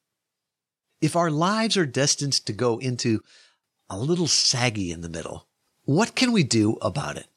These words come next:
given that we can't all compose a timeless concerto or reintroduce a sense of purpose? On Satea's analysis, it would be a mistake to even try.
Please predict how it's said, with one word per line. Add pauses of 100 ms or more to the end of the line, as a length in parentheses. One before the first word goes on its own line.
(360)
given
that
we
can't (180)
all
compose (320)
a
timeless
concerto (360)
or
reintroduce (100)
a
sense
of
purpose? (680)
On
Satea's
analysis, (300)
it
would
be
a
mistake
to
even
try.